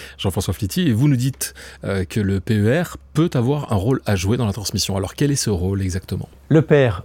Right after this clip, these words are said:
Speaker 2: outil de transmission, est un formidable outil, euh, protéiforme, car il permet, euh, telle une assurance vie, avec des spécificités fiscales et patrimoniales particulières, de désigner le bénéficiaire de son choix,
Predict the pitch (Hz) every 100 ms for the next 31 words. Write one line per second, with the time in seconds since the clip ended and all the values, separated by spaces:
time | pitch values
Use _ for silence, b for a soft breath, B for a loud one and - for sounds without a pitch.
0 | - 160 - - 147 - 120 - 107 -
1 | - 110 117 139 B B B B - 101
2 | - 101 - 135 127 120 120 104 101 -
3 | 117 113 90 85 82 85 - B - 123
4 | - 110 92 - 104 127 117 113 101 95
5 | - 104 104 110 104 B B B - 85
6 | 85 - 120 117 110 104 - 104 95 85
7 | 85 101 139 B B B - 92 107 104
8 | 92 87 - - - 98 110 - 101 -
9 | 113 - 107 - 110 98 85 90 107 101
10 | 101 98 - - - - 87 95 113 127
11 | B B 85 95 107 98 107 117 101 90
12 | 113 107 110 113 95 - 87 - 98 110